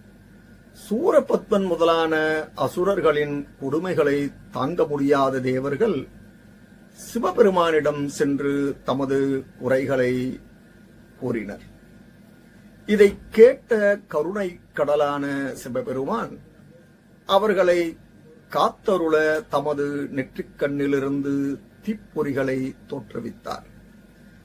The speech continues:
அந்த ஆறு பொறிகளையும் வாயு மற்றும் அக்னி தேவர் கங்கையில்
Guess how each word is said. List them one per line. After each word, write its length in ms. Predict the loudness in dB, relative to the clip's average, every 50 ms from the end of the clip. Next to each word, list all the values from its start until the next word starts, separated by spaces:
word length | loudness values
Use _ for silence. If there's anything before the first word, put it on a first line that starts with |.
| -14 -4
அந்த 680 | 0 0 2 2 4 8 8 10 10 10 8 4 2 -10 -18 -20 -20 -12
ஆறு 720 | -6 -4 -2 -2 -2 0 0 0 0 0 -2 -4 -4 -6 -10 -6 -4
பொறிகளையும் 840 | -2 -2 -2 0 0 2 4 4 2 0 -4 -8 -8 -10 -12 -12 -16 -20 -20 -18
வாயு 840 | -10 -4 -2 -2 0 0 -2 -2 -4 -6 -8 -8 -8 -8 -10 -10 -12 -16 -20 -20 -12
மற்றும் 600 | -8 -8 -8 -8 -6 -6 -4 -4 -4 -4 -6 -8 -10 -10
அக்னி 400 | -10 -10 -10 -8 -8 -8 -6 -4
தேவர் 600 | -2 -4 -2 -2 -4 -6 -6 -8 -14 -16 -20 -20 -20 _ -20 -20 _ -20 -20 -20 -20 -20 -20 -16 -6 -4
கங்கையில் 720 | -2 -2 -2 0 0 0 0 0 -2 -4 -4 -6 -8